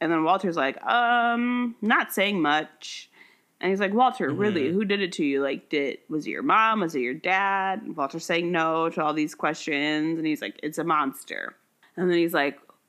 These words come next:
Speaker 1: "Well, Walter, if you don't tell me who did this to you, I can't help you."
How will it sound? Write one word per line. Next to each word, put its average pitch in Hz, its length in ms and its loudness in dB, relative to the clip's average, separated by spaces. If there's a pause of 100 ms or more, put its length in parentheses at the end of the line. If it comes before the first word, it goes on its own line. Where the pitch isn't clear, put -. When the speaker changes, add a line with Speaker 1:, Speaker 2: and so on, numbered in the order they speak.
(180)
Speaker 1:
"Well, 220 200 2
Walter, 247 360 4
if 165 120 -2
you 175 80 0
don't 220 200 2
tell 214 140 0
me 180 160 2
who 175 180 2
did 180 200 -2
this 151 140 -2
to 147 120 -4
you, 127 100 0
I 120 80 -2
can't 143 280 -4
help 165 260 -2
you." 104 320 -6